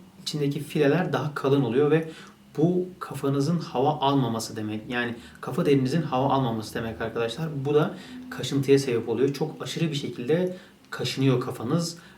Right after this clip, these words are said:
ve zaten protez saç kafanızda durmuyor. Bir süre sonra, e,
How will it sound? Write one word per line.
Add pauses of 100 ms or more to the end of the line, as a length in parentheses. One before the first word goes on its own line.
ve
zaten
protez
saç
kafanızda
durmuyor.
Bir
süre
sonra, (520)
e,